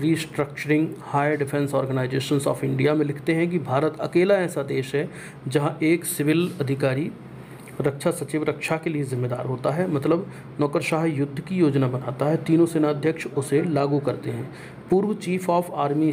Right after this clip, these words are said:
Staff एनसी Vij ने तीन साल पहले एक अंग्रेजी पत्रिका में लिखा था कि सीडीएस बनाने की ज़रूरत इसलिए है क्योंकि इससे सरकार अलग-अलग सेनाओं की राय में दिखने वाली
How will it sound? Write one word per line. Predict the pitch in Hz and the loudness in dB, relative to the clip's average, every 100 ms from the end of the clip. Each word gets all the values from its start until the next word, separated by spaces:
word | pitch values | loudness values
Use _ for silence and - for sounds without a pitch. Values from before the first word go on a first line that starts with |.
| 143 | 0
Staff | 143 139 147 - - - - - | 0 2 0 -10 -16 -18 -20 -2
एनसी | 147 151 147 151 | 2 2 4 2
Vij | 135 135 | 2 4
ने | 139 143 | 2 2
तीन | - 165 160 | 0 0 0
साल | 156 139 139 | 0 0 0
पहले | 135 127 131 139 | 0 0 2 0
एक | 143 135 | 0 0
अंग्रेजी | 131 143 160 | 2 2 2
पत्रिका | 160 143 143 | 0 2 2
में | 131 131 | 2 0
लिखा | 127 127 | -2 -2
था | 135 165 | 0 0
कि | 180 | -2
सीडीएस | - 147 147 180 175 | -2 2 4 4 4
बनाने | 143 147 160 | 0 2 0
की | 156 | 0
ज़रूरत | 135 139 139 | 0 0 -2
इसलिए | - 147 165 | -2 4 4
है | 202 226 - - - | 4 0 -8 -14 2
क्योंकि | 170 160 | 2 4
इससे | 170 - | 0 -2
सरकार | 156 139 135 151 156 156 | 0 0 2 2 2 2
अलग-अलग | 165 170 170 | 2 2 -2
सेनाओं | 170 147 139 143 | -2 -2 0 0
की | 139 139 | 0 2
राय | 131 135 | 2 2
में | 139 | 0
दिखने | 135 139 135 | 0 2 4
वाली | 131 135 | 4 4